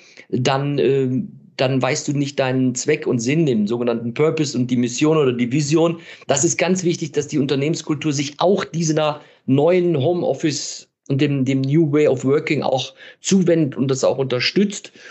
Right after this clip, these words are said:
und da auch für, äh, kämpft und sagt, also du, du bist nicht vergessen, denn es ist total wichtig,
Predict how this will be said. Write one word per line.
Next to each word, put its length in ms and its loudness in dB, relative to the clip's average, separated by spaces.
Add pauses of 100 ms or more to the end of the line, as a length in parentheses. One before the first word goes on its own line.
(140)
und 180 2
da 120 2
auch 200 -2
für, 580 0
äh, 120 0
kämpft 360 -2
und 140 0
sagt, 320 -4
also 160 0
du, 180 -2 (200)
du 120 -2
bist 240 -2
nicht 160 -2
vergessen, 400 0
denn 140 2
es 100 -4
ist 200 -8
total 360 -2
wichtig, 380 -2